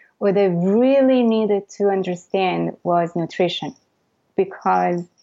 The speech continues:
your lifestyle is so important for the health of your brain. And so I went back to school and I studied, um,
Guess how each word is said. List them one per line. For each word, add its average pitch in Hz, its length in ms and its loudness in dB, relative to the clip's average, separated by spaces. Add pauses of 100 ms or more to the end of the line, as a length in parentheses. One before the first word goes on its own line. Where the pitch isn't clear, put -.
(520)
your 202 160 2
lifestyle 190 1040 -2
is 190 180 -8
so 185 480 0
important 180 800 -4
for 180 120 -4
the 170 80 -2
health 175 280 -4
of 175 80 -4
your 170 120 0
brain. 165 500 -4 (540)
And 196 180 0
so 208 80 2
I 190 80 4
went 185 220 0
back 185 200 -2
to 196 120 -6
school 170 580 -4 (560)
and 170 480 0
I 180 160 2
studied, 165 800 -2
um, 160 560 -4